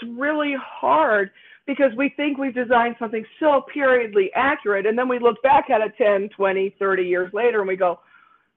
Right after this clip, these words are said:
"Oh my God." Like, my greatest example is take, take Star Trek, the original series in the sixties. That looked so futuristic to them in the nineteen sixties. We look at it now and it screams nineteen sixties.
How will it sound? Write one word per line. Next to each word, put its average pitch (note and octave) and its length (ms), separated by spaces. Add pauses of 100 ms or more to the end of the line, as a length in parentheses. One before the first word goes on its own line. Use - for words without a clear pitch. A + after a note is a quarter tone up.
(140)
"Oh G3 160
my F3 220 (100)
God." A#3+ 300
Like, G#3+ 260 (180)
my A#3 220
greatest B3+ 480
example G#3 440
is F#3 120
take, G3+ 240 (240)
take B3+ 240
Star F#3 220
Trek, - 260 (680)
the G#3+ 60
original A#3+ 520
series G#3 320
in F#3+ 80
the F#3 160
sixties. C3+ 440 (760)
That C#4 220
looked C4+ 180 (120)
so E4 300
futuristic C4+ 800
to G#3+ 80
them F#3+ 240
in F#3 80
the F#3 80
nineteen F3 480
sixties. C3+ 440 (420)
We C#4+ 160
look D4+ 220
at C4+ 160
it A#3 140
now A3+ 240
and G3+ 100
it G3 120 (120)
screams B3 840
nineteen E3+ 540
sixties. - 440